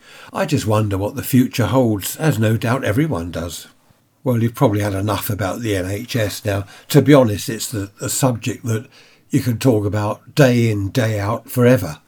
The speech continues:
Well, it's still pouring with rain. It's absolutely lashing down now. I don't know what's going on. Now,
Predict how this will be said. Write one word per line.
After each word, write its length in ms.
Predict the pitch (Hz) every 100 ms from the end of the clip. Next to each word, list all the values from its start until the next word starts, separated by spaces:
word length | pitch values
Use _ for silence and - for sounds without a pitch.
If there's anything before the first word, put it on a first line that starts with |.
| _ _ _ _ _
Well, 120 | 170 143
it's 160 | -
still 320 | - 208 180
pouring 520 | - - 202 170 127 107
with 160 | 104
rain. 300 | 110 110 101
It's 300 | 127 170 156
absolutely 760 | 165 156 - 160 135 139 147 135
lashing 640 | 120 151 156 - 104 95
down 280 | 98 90 95
now. 160 | 95 98
I 100 | 151
don't 160 | 156
know 40 | 101
what's 220 | 107 -
going 320 | - 110 104
on. 200 | 110 95 - - - -
Now, 300 | 143 147